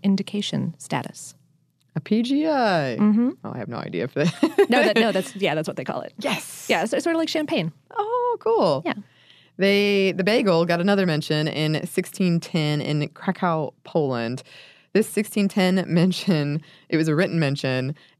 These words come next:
Speaker 2: and it called for giving a bagel to midwives and any woman in childbirth. And, uh,
Speaker 1: I mean, you need a snack.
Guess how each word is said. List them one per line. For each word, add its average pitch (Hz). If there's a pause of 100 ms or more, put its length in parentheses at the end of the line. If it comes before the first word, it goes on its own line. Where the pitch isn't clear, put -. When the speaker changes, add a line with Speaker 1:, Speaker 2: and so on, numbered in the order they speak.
Speaker 2:
and 147
it 147
called 175
for 160
giving 180
a 185
bagel 165
to 147
midwives 151
and 143 (300)
any 302
woman 247
in 214
childbirth. 156 (760)
And, 135
uh, 127 (460)
Speaker 1:
I 262
mean, 277
you 277
need 339
a -
snack. 220